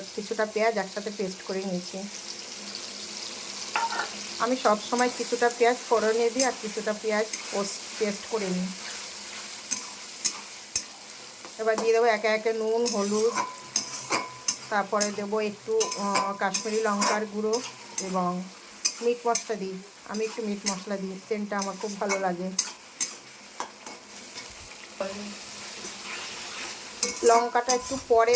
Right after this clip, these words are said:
দেবো, কারণ এখন লঙ্কা দিলে আর এখানে দাঁড়ানো যাবে না, কাশি উঠবে। এই দেখো, কাঁচা লঙ্কা বাটা, যেহেতু আমরা কাঁচা লঙ্কার তরকারি খাই, কালারের জন্য একটু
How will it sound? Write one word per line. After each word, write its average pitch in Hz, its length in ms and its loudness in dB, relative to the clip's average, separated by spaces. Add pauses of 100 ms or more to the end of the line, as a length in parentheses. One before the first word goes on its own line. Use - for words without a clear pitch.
দেবো, 220 200 2 (280)
কারণ 202 240 -2
এখন 196 140 -2 (100)
লঙ্কা 208 340 0
দিলে 208 200 0 (1700)
আর 202 160 -2
এখানে 196 280 -4
দাঁড়ানো 190 340 2
যাবে 196 220 2
না, 208 120 -4
কাশি 190 280 -4
উঠবে। 185 240 -2 (360)
এই 214 80 -4
দেখো, 196 240 -4
কাঁচা 202 260 -6
লঙ্কা 202 260 -6
বাটা, 185 220 -6 (600)
যেহেতু 226 280 6
আমরা 233 200 4
কাঁচা 196 260 4
লঙ্কার 214 300 2
তরকারি 208 320 4 (140)
খাই, 202 160 6 (920)
কালারের 196 420 2
জন্য 208 140 0 (100)
একটু 190 140 -8